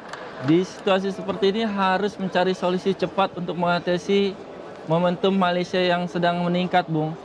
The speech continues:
Tentunya Coach Riaji ini mempunyai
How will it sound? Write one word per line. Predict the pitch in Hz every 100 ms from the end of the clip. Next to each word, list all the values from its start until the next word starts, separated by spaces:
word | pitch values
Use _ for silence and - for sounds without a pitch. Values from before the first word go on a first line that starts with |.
| - - - 143
Tentunya | 143 160 180 180 185 190 - - - - -
Coach | 175 160
Riaji | 165 170 170 156 175 175
ini | 185 196 196 196 - - - - - -
mempunyai | 156 160 175 180